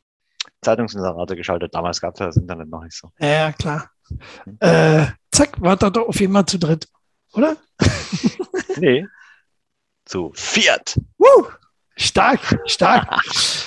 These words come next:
Speaker 2: Äh, ja, da gibt's, äh, Inserate kann man unheimlich viel inserieren, ne?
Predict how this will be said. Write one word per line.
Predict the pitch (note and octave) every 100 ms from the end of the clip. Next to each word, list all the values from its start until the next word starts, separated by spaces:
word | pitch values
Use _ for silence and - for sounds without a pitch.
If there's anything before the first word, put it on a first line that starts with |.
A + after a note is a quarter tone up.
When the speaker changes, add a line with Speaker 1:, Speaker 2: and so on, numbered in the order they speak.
| - _ -
Speaker 2:
Äh, | G#3 A3 A3+ A3+ A3+ F#3+ - - _
ja, | - D4+ B3+ - _ _ _ _ -
da | F#3
gibt's, | A3 A#3 - - -
äh, | A3 A3+ A#3 A#3 G#3+ - - - - G#4
Inserate | - B3 B3 G#3 A3+ A#3+
kann | G#3+
man | A#3 A#3
unheimlich | B3 C4+ G3+ A#3+ B3 -
viel | - C#4
inserieren, | G#3 F#3 E3+ E3 D#3+ D#3
ne? | G3 D4+